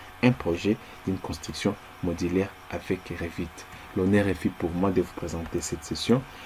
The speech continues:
Merci pour votre attention. Vous pouvez ajouter les restes de ce que vous voulez. Mais moi, je vais vous montrer comment vous, architecte et ingénieur qui travaille dans les domaines de construction durable, le Queen Sustainable Building,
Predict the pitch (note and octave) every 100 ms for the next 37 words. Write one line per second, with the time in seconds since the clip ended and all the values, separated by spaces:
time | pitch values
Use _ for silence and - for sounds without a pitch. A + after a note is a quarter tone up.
0 | - - E2+ - G#2 F#2+ E2+ F#2 - F2
1 | F2 D#2+ G#2+ - F2 G2+ - F#2+ F2+ F2
2 | - F#2+ D#2 - - - E2 E2 G#2+ -
3 | F2 E2 - - F2+ F2 E2+ E2+ F2 A#2+
4 | - - F#2 G#2 G2+ F#2 F2+ F2+ F2 G#2
5 | G#2+ - - - - F2+ - A2 - -
6 | - F#2+ F#2+ G#2 C3 - - - - G2
7 | - F2+ G#2+ G#2+ - F#2+ F#2 E2+ F#2 G#2+
8 | - F2+ - F2+ G2+ F#2+ F#2+ F#2 E2 F2
9 | F2+ G2 E2+ F2 E2+ - - - - F2
10 | - - F2+ F2+ G2+ A2 F#2 F2+ - G#2+
11 | - - G2+ F#2+ F#2+ F2 F#2 F2 G2